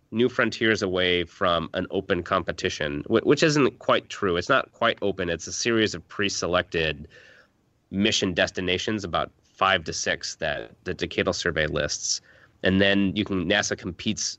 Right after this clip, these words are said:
of those missions and selects one every five years or so. This is kind of saying, well,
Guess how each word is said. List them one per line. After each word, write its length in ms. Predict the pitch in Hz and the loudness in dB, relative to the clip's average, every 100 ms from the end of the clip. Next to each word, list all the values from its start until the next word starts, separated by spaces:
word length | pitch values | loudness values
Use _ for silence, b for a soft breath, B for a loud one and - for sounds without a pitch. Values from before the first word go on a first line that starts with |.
| - | -4
of 200 | 95 82 | -4 0
those 260 | 85 80 - | -2 -2 0
missions 440 | 98 - 85 76 | 0 0 -4 -4
and 100 | 78 | -8
selects 380 | - 78 76 - | -4 -4 -4 -6
one 280 | 80 76 73 | -2 -2 -2
every 240 | 76 76 | 0 -2
five 380 | - - 76 76 - | 0 0 2 -2 -6
years 380 | - 78 64 - | -2 -2 0 -2
or 60 | - | -2
so. 340 | - - - B B B B _ _ - | -2 -4 -8 B B B B _ _ -6
This 320 | 98 127 143 | 2 2 2
is 180 | 113 - | 0 -2
kind 240 | 117 104 | -2 0
of 80 | 95 | 0
saying, 300 | 98 90 90 | 0 0 2
well, 400 | 104 123 127 | 4 6 4